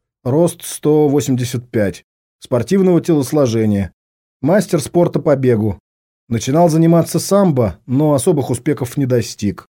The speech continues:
Не комбатант. Судя по отзывам коллег на работе и бывших одноклассников и сокурсников,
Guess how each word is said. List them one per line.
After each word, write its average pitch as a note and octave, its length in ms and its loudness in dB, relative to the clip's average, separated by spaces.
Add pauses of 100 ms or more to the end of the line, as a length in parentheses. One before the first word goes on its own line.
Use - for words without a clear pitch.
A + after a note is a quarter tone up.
(360)
Не E3 200 2
комбатант. C3+ 840 -2 (160)
Судя C#3+ 580 2
по C#3 200 0
отзывам C3+ 540 2
коллег C3+ 380 0
на A#2+ 120 2
работе A2+ 560 0 (160)
и C3 80 0
бывших C#3+ 540 0
одноклассников B2+ 1040 -2
и G#2+ 60 -4
сокурсников, E3 840 -2